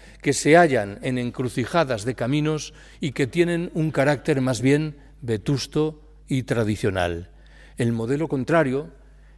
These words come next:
el de ciudad que padecerá lo indecible al calor del colapso, lo ha aportado ya Detroit, la meca de la industria automovilística norteamericana, que ha experimentado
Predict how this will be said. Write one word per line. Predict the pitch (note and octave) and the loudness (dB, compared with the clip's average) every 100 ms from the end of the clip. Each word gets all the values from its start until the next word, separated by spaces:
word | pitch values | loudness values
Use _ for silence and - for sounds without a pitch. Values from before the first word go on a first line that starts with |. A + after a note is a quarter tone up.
| - | -8
el | C#3 A#2+ A2+ | -4 -4 -4
de | A2 A2+ | -8 -10
ciudad | - A#2+ A2+ D#3 C3+ - | -10 -8 -2 -2 -2 -8
que | - A2+ | -8 -6
padecerá | A#2 A2 G#2+ A2+ C#3 D#3+ E3 | -4 -6 -6 -4 -4 -4 -6
lo | B2+ | -6
indecible | B2 A2+ G#2 - C#3+ G#2+ F#2 F2 - - | -6 -6 -8 -6 -6 -6 -10 -12 -18 -4
al | B2 A2+ | -2 0
calor | A2+ B2 B2 | 0 0 0
del | B2 | -4
colapso, | G#2 A#2 C#3 A#2+ E3+ E3+ - - - - | -2 0 0 0 -4 -4 -6 -20 -14 -2
lo | C3+ | 2
ha | D3 | 2
aportado | D3+ D3 C#3+ C3 | 0 0 0 2
ya | B2 D#3 F3 - - - | 4 4 4 -4 -16 -6
Detroit, | A2+ G#2+ B2 B2+ A2+ F2+ - - - - - | -2 0 4 6 4 2 -6 -8 -16 -14 -2
la | B2 | 0
meca | G#2+ C3+ - D#3 D3+ | 2 0 2 2 2
de | B2+ | 2
la | A2+ | 0
industria | G#2+ B2 C3+ - A#2 G#2+ | 2 2 2 4 4 6
automovilística | B2+ A#2 G#2+ A2+ G2+ G2 A2 C#3+ - A2+ G#2+ | 6 4 4 -2 -2 -2 -2 -4 -6 -10 -8
norteamericana, | G#2 F#2+ G#2+ G2+ G#2 C#3 C#3+ D#3 D3 - - | -8 -6 -6 -4 -4 -2 -2 -4 -8 -16 -8
que | - | -2
ha | C#3 | -2
experimentado | - - C#3 B2+ A2+ D3+ D3 D#3+ | -2 -2 -2 -2 2 4 4 2